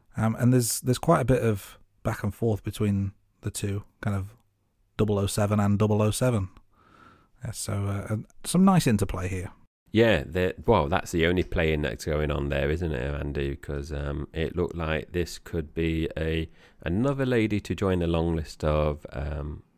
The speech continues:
Speaker 2: Bond conquest, but she's having none of that. So we,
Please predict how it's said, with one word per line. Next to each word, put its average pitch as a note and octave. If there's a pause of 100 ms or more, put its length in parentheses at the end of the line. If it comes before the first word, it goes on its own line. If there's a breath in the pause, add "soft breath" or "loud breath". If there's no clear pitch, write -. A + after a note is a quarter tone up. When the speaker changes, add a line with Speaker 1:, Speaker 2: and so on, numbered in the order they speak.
(160)
Speaker 2:
Bond D2+
conquest, D2
but -
she's D#2
having C#2+
none D2
of C#2+
that. - (840 soft breath)
So A2+ (560)
we, A2+